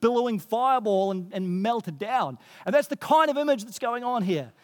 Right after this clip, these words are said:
It's like a young child seeing something overwhelmingly huge just jumps out of their place. In this case, it's Mount Hermon. It's this massive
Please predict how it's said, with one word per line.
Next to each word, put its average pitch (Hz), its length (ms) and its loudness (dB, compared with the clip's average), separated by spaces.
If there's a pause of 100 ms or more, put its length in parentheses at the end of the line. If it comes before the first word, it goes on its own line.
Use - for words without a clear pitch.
(140)
It's - 80 -2
like 247 100 2
a 226 60 0
young 269 440 2
child 233 600 2
seeing 220 220 0
something 220 300 -4 (140)
overwhelmingly 247 1040 4 (100)
huge 247 640 2 (180)
just 220 180 -4 (220)
jumps 247 600 2
out 208 140 2
of - 80 0
their 175 160 0
place. 247 420 -2 (180)
In 196 140 4
this 269 160 4
case, 233 340 -2
it's 240 200 0
Mount 247 480 2
Hermon. 208 680 2 (340)
It's 202 140 2
this 214 160 -2
massive 226 840 2